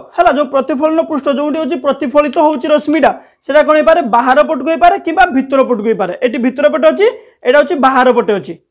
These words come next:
ବୁଝିଲା? ଦୁଇଟା କଥା। କ'ଣ ହେଲା ତାହେଲେ? ଏଠି ଲେଖିବା କ'ଣ? ବର୍ତ୍ତୁଳାକାର, ବର୍ତ୍ତୁଳାକାର ଦର୍ପଣ। ବୁଝିଲ ପିଲାମାନେ? ଏଠି କ'ଣ ହଉଛି? ପ୍ରତିଫଳିତ ପୃଷ୍ଠ ବାହାର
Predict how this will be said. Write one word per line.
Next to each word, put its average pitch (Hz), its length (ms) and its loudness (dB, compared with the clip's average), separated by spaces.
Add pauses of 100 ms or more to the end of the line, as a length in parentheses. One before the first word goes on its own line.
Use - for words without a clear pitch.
(120)
ବୁଝିଲା? 320 300 0
ଦୁଇଟା 311 300 0
କଥା। 233 220 0 (420)
କ'ଣ 277 100 -4
ହେଲା 311 220 0
ତାହେଲେ? 320 240 -2
ଏଠି 254 160 -6
ଲେଖିବା 269 320 0
କ'ଣ? 285 180 -2 (520)
ବର୍ତ୍ତୁଳାକାର, 247 680 -2 (2250)
ବର୍ତ୍ତୁଳାକାର 220 1120 -2 (1040)
ଦର୍ପଣ। 180 480 -4 (1120)
ବୁଝିଲ 277 360 2
ପିଲାମାନେ? 320 400 2 (320)
ଏଠି 285 240 -4
କ'ଣ 320 140 2
ହଉଛି? 320 200 -2 (160)
ପ୍ରତିଫଳିତ 311 600 -2 (100)
ପୃଷ୍ଠ 269 280 -6 (640)
ବାହାର 240 300 0